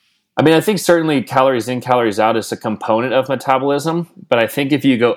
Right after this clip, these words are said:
upstream further on that, you really have to understand what metabolism means. And it's really just a conversion of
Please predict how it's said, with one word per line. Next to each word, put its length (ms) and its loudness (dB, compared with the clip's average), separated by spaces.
upstream 760 -2
further 440 0
on 160 2
that, 180 -4
you 140 -2
really 180 0
have 180 -2
to 60 -4
understand 580 -4
what 160 2
metabolism 720 -4
means. 320 -6
And 80 -6
it's 200 -6
really 240 0
just 260 -6
a 60 -2
conversion 920 -2
of 340 -2